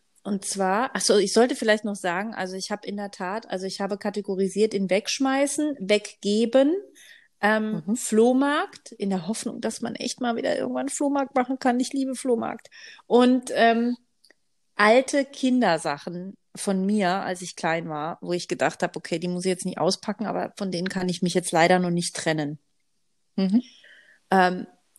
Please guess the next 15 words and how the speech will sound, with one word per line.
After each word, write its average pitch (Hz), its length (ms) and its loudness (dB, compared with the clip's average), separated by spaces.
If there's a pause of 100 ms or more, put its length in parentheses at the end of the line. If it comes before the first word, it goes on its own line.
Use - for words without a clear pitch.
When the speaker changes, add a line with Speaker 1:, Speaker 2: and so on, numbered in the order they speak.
Speaker 1:
auf 202 260 -4
jeden 254 160 0
Fall 285 140 2
habe 233 120 2
ich 233 100 0
auf 196 120 -4
Netflix 233 440 -6
so 247 60 -4
eine 214 140 -2
Serie 220 380 0
auch 240 120 -4
geguckt, 240 380 -4
die 196 120 0
heißt - 480 -4
The 196 60 4